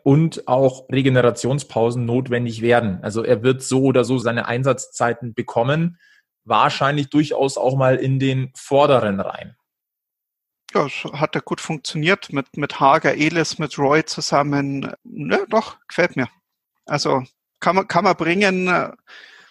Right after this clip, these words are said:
Speaker 2: wahrscheinlich um den, um den, äh, Auffüllplatz, äh,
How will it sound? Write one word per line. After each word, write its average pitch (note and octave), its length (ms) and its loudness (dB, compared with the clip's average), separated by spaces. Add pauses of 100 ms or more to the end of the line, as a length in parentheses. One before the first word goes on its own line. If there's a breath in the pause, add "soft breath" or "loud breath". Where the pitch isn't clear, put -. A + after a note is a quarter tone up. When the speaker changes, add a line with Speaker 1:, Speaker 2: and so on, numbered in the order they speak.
(440 loud breath)
Speaker 2:
wahrscheinlich D3+ 960 -2
um E3+ 300 -2
den, D3+ 360 0
um E3 220 -4
den, D3 380 0
äh, - 80 -6 (640)
Auffüllplatz, E3+ 1120 2
äh, C#3 460 0